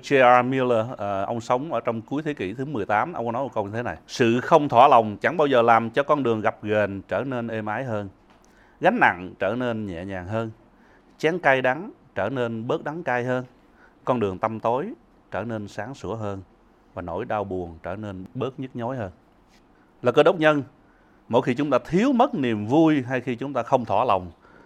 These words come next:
thì đều sẽ chẳng mang lại điều gì tốt đẹp cho cuộc sống của chúng ta cả. Chỉ đơn giản là ma quỷ đang làm việc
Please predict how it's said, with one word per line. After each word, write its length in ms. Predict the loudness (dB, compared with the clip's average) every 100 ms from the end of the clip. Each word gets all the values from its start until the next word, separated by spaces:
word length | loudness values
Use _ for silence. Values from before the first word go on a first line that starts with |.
| _ _ _ _
thì 100 | -4
đều 120 | -4
sẽ 200 | -2 -2 -4 _
chẳng 280 | -4 -4 0
mang 200 | 0 2
lại 380 | 4 4 0 -4 -12
điều 120 | -12
gì 120 | -10 -6
tốt 260 | -6 -6
đẹp 240 | -6 -8 -10 _
cho 80 | -14
cuộc 180 | -12 -10
sống 160 | -10
của 60 | -8
chúng 140 | -8 -6
ta 160 | -6
cả. 220 | -6 -12 -14 _ _ _ _
Chỉ 80 | 4
đơn 200 | 6 6
giản 220 | 6 4
là 80 | 4
ma 140 | 2 2
quỷ 220 | 2 0
đang 260 | 0 0 2
làm 240 | 0 0
việc 300 | -4 -4 -4